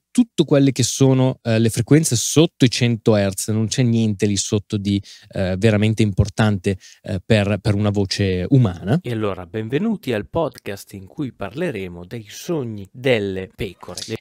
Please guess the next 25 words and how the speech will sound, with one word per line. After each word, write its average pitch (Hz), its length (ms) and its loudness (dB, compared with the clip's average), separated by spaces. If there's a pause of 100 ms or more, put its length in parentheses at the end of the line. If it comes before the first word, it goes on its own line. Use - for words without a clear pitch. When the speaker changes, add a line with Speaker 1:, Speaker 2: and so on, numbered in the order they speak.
Speaker 1:
E 202 120 6
poi 202 160 6
con 139 140 6
il 135 80 6
compressore 151 560 6
vado 156 180 6
appunto 156 300 2
a 127 60 4
cercare 120 400 0
di 117 100 -4
colpire 120 440 2
questo 113 360 -2
zero 131 340 6
R 113 180 4
M 107 180 2
S - 180 -4
di 98 120 -4
cui 98 180 0
vi 95 100 -4
dicevo. - 380 -6 (440)
Quindi 113 280 4
ad 147 100 2
esempio 113 400 0
posso 123 260 -2
dare, 104 320 0